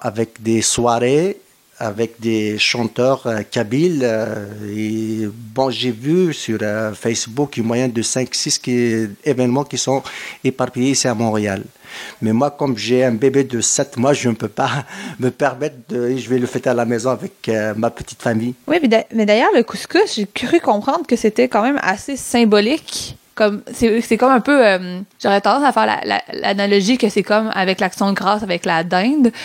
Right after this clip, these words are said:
Speaker 2: Mais encore là, maintenant, au, au Québec, on fête l'Action de grâce sans, sans la dinde. Est-ce que le mets du couscous est intimement lié avec cet événement-là ?
Speaker 1: Bon, le couscous, c'est le plat traditionnel kabyle.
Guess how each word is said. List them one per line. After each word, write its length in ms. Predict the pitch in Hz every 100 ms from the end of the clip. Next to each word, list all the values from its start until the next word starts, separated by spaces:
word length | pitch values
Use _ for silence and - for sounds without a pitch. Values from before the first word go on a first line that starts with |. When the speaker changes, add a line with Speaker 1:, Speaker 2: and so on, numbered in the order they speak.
| - -
Speaker 2:
Mais 220 | 190 190
encore 360 | 202 190 196 208
là, 120 | 254
maintenant, 600 | 226 196 208 240 254 220
au, 140 | 196 - -
au 120 | 220
Québec, 340 | 196 190 226 233
on 80 |
fête 240 | 202 214 208
l'Action 280 | 190 - 185
de 40 |
grâce 480 | 180 202 208 - - 214
sans, 480 | - 208 202 185 180
sans 140 | 196
la 160 | 190 175
dinde. 300 | 180 311 285 - - -
Est-ce 200 | - -
que 440 | - 302 311 - 147
le 260 | 185 196 185
mets 220 | 202 254
du 100 | 214
couscous 460 | - 214 - 254 247
est 240 | 196 - - _ -
intimement 460 | 226 220 214 196
lié 320 | 190 190 226
avec 320 | 277 208 208 - _
cet 200 | - 190
événement-là ? 640 | 196 190 196 190 196 320 359
Speaker 1:
Bon, 140 | - 139
le 180 | 123 123
couscous, 420 | - 135 - 147
c'est 220 | - 120
le 380 | 110 107 113 110
plat 680 | - 123 131 147 135 120 110 -
traditionnel 640 | 135 123 123 120 113 110
kabyle. 460 | 117 101 131 175